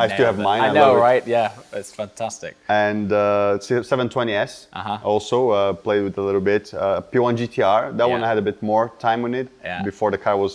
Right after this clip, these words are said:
Speaker 1: was fully finalized.
Speaker 2: Uh-huh.
Speaker 1: Uh, and then the McLaren Senna.
Speaker 2: Yep.
Speaker 1: So quite a few cool cars, right?
Speaker 2: <laughs> Yeah, as far as C Vs go, that's,
Speaker 1: Yeah.
Speaker 2: that's distinctly above average.
Speaker 1: So I, I was pretty happy. I mean, the first time I drove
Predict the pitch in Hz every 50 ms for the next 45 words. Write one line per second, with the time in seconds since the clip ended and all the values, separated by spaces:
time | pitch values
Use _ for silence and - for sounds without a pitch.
0 | - - 98 95 95 - - - 107 98 95 - 101 98 98 98 101 104 104 104
1 | 104 - _ - 104 104 107 104 104 - _ _ _ _ _ _ _ _ _ _
2 | _ - 92 92 90 90 90 82 - - 98 101 101 95 98 98 98 98 98 92
3 | 95 98 98 95 101 104 104 - 120 110 110 113 - - 165 180 113 90 - -
4 | _ _ _ _ _ _ _ _ _ _ _ - 95 117 - _ _ _ - -
5 | - 117 110 110 107 90 - - - - 185 202 196 - 190 180 143 110 - _
6 | _ _ _ - - - 147 139 - - 110 90 80 82 80 - 95 98 101 98
7 | - - - - - - - - - 285 247 220 240 220 165 139 - 190 175 170
8 | 156 - - - - - - - - 185 180 170 143 170 165 156 139 127 143 127
9 | 110 107 107 98 - - - _ - 143 135 117 107 - - - - 151 131 123
10 | - - - - 135 143 139 - - 156 151 139 147 143 135 120 123 127 123 120
11 | 123 123 120 113 98 92 - - - 104 - 123 123 120 120 120 107 113 120 117
12 | - 107 135 147 151 139 - - - - 127 117 110 107 101 101 - 104 104 113
13 | 117 113 113 110 120 - 156 165 165 - 165 151 135 120 110 123 127 123 120 117
14 | 104 98 - -